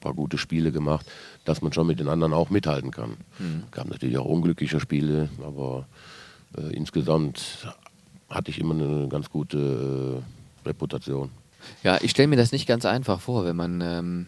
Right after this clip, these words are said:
Speaker 2: zweiter Torwart ist und dann natürlich spielen möchte, wie wa-, bist du damit umgegangen? Hast du dann von dir auch aus gesagt, "Ich hab den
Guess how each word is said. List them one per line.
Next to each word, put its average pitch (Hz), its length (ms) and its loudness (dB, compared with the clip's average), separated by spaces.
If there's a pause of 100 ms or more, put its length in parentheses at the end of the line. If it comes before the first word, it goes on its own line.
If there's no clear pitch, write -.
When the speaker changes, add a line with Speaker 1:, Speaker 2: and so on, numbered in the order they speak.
(360)
Speaker 2:
zweiter 92 340 0
Torwart 87 320 2
ist - 360 2 (420)
und 104 80 0
dann 92 420 2 (800)
natürlich 120 560 4
spielen 87 440 0
möchte, 151 440 2 (500)
wie 98 200 2
wa-, 104 140 0
bist - 200 -2
du 117 60 4
damit 117 240 0
umgegangen? 110 420 -2
Hast 104 160 -2
du 120 40 -2
dann 104 160 0
von 101 180 0
dir 107 140 4
auch 101 100 0
aus - 160 -4
gesagt, 95 260 -6
"Ich 90 80 -6
hab 110 80 -4
den 95 140 0